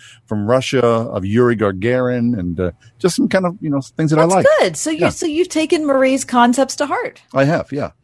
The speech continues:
Speaker 2: Okay.
Speaker 1: I do. I, I look around the room and I go, "Oh, I like that, I like that, I like that."
Speaker 2: Okay,
Speaker 1: But there
Speaker 2: great.
Speaker 1: is a lot of stuff that I could probably get rid of as well.
Speaker 2: Yeah,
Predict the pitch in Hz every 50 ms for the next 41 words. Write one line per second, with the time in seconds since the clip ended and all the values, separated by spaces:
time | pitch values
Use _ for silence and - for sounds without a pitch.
0 | _ _ 233 359 359 - - 359 170 123 85 95 120 135 127 131 151 139 170 165
1 | 170 165 147 147 151 143 143 143 135 147 143 - - - _ - - 117 92 101
2 | 110 - - 98 98 92 82 90 90 - 90 82 82 82 80 80 - 85 - 349
3 | - - 381 403 - - 254 - 196 165 120 131 131 135 117 104 - - 98 90
4 | 82 - 98 95 90 - - 90 - - 98 92 78 76 98 - 87 90 78 73
5 | 71 76 - - - 240 214 170 135 123